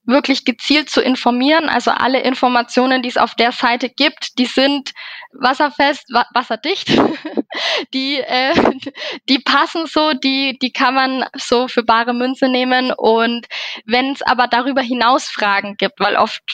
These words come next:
hat man ja nicht den Ze-, die Zeit oder die Nerven, sich da jetzt durchzulesen, was, was man jetzt machen muss und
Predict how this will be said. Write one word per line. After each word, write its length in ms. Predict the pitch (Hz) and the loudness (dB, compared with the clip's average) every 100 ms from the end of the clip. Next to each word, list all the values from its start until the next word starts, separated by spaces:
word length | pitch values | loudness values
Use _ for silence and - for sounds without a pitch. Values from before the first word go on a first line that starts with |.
| - - | -12 -4
hat 180 | 226 220 | -2 0
man 120 | 220 | 0
ja 100 | 226 | 0
nicht 260 | 226 233 - | -2 -2 -2
den 140 | 214 - | -2 -2
Ze-, 260 | 240 214 - | -2 -2 -6
die 80 | 226 | -6
Zeit 400 | 247 240 247 247 | 0 2 2 0
oder 160 | 226 | -2
die 140 | 220 226 | -2 0
Nerven, 420 | 220 233 254 247 | 0 2 0 -4
sich 220 | - 226 | -4 0
da 100 | 220 | 0
jetzt 340 | 214 220 - 254 | 2 -2 0 0
durchzulesen, 1600 | 262 - 254 254 247 233 - 220 233 247 - 247 240 240 240 220 | 0 0 0 2 2 0 -4 -2 0 0 0 -2 0 -2 -2 -2
was, 360 | 220 - - - | -2 -4 -10 -2
was 200 | 220 247 | 0 2
man 120 | 226 | 0
jetzt 200 | 226 - | -2 0
machen 280 | 247 254 240 | 0 0 0
muss 300 | 240 240 220 | 0 0 -4
und 160 | 226 | -6